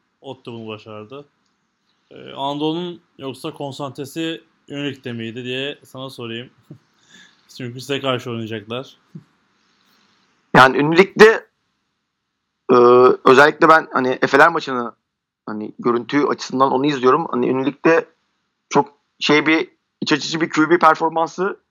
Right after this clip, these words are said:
Speaker 2: alamıyorlar. Ya bu zaten Pro Lig'de oynayan Q B'leri oynamıyor Ünlük'te. Bilmiyorum şu an hani Ünlü Lig'e de geri dönecek mi, ne yapacak, ne edecek.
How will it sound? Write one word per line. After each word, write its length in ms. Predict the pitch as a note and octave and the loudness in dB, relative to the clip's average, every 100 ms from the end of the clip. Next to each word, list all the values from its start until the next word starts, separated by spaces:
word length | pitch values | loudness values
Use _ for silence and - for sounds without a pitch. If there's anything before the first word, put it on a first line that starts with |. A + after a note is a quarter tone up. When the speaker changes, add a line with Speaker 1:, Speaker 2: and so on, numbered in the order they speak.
| _ _ | _ _
Speaker 2:
alamıyorlar. 500 | - D3+ E3 C3 C#3+ - | 0 0 0 -2 -4 -6
Ya 160 | A#2 | -10
bu 160 | A#2 C3 | -8 -2
zaten 340 | C3 B2+ C#3 | 0 0 -4
Pro 220 | - C3 C3 | -6 -8 -6
Lig'de 160 | C3 | -4
oynayan 240 | C#3 C#3 C3 | -4 -4 -6
Q 160 | C#3 | -6
B'leri 160 | C3+ C#3 | -4 -2
oynamıyor 340 | C#3 D3+ C#3+ | -4 -4 -6
Ünlük'te. 400 | A#2 A2+ - D#3+ - _ _ - | -8 -8 -4 -4 -4 _ _ -8
Bilmiyorum 280 | B2+ C3 A2+ | -2 -2 -2
şu 120 | A#2 | -4
an 100 | A2+ | -4
hani 160 | A#2 | -6
Ünlü 180 | A#2+ A#2+ | -6 -6
Lig'e 160 | A#2 A#2+ | -2 -2
de 60 | |
geri 180 | A#2 A#2+ | 0 -2
dönecek 340 | A#2 A#2 A#2+ B2 | -2 -4 -8 -8
mi, 200 | A#2+ A2+ _ _ _ - | -10 -12 _ _ _ -2
ne 60 | |
yapacak, 440 | A#2 A2+ C#3 C3+ _ | 0 0 -4 -8 _
ne 120 | A#2+ | -4
edecek. 380 | A#2 A#2 D#3+ - | -4 -2 -6 -6